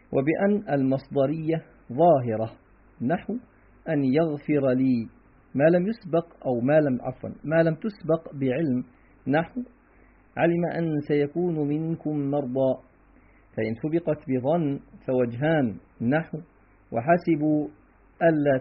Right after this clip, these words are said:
تكون فتنة". هنا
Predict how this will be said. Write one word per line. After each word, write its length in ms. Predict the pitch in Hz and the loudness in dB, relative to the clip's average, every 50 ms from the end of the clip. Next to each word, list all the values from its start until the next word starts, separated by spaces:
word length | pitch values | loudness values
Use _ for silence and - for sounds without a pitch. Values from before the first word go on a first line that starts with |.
| - 131 123 | 0 -2 -4
تكون 480 | 127 - 147 151 135 131 127 131 151 - _ _ _ _ _ _ _ _ _ - - _ _ - _ _ _ _ - - | -2 -2 -2 0 0 0 0 -2 -4 -10 _ _ _ _ _ _ _ _ _ -20 -20 _ _ -20 _ _ _ _ -6 -4
فتنة". 300 | 151 143 143 - 87 - - - _ _ _ _ _ _ - - - - - - - _ _ - _ _ _ _ _ _ _ _ _ _ - _ _ _ - - - - - - - - - - - - - - - | -4 -4 -4 -6 -10 -10 -10 -16 _ _ _ _ _ _ -20 -20 -20 -20 -20 -20 -20 _ _ -20 _ _ _ _ _ _ _ _ _ _ -20 _ _ _ -20 -20 -20 -20 -20 -20 -20 -20 -20 -20 -20 -20 -6 2 4
هنا 180 | 277 269 254 | 6 6 6